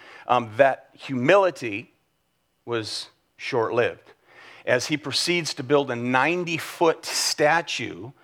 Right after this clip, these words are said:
representing himself, his gods, and his kingdom,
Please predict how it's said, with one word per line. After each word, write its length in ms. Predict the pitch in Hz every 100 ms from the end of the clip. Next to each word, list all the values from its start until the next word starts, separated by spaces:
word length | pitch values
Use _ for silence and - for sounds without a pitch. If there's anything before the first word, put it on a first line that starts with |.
| _ - -
representing 720 | 127 135 143 120 135 139 127
himself, 600 | 110 98 - 147 143 143
his 240 | - 117
gods, 800 | - 127 123 135 135 131 - - - _ -
and 160 | 107
his 180 | 117 -
kingdom, 560 | - 143 131 107 107